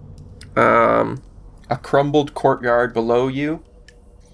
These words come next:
The narrow stairs empty into the small courtyard.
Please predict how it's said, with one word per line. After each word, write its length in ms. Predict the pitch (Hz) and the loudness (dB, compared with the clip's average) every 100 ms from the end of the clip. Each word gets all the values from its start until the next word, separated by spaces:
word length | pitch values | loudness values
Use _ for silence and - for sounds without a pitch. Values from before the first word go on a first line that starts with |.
| - - - - - - - | -20 -20 -20 -20 -20 -20 -4
The 120 | 131 | -2
narrow 360 | 123 135 143 143 | 2 2 2 2
stairs 640 | - - 139 139 156 151 - | -2 0 2 2 2 -2 -2
empty 560 | 131 143 139 113 113 135 - - | -2 -2 -2 -4 -4 -6 -12 -8
into 200 | 131 131 | -6 -4
the 100 | 120 | -4
small 380 | - 127 127 123 | -4 0 0 0
courtyard. 680 | - 127 - 127 131 156 | 0 0 0 0 0 -2